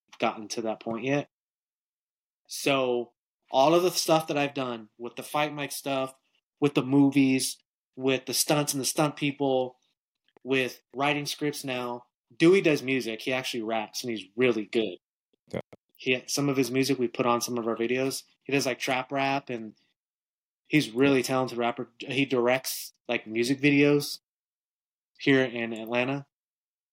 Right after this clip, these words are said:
Speaker 1: Um, Junior's amazing with the editing. He does all the editing for our videos now.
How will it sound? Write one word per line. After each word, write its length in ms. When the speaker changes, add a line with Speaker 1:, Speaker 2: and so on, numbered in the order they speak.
Speaker 1:
Um, 460
Junior's 340
amazing 460
with 120
the 140
editing. 380
He 80
does 200
all 280
the 140
editing 300
for 180
our 60
videos 400
now. 300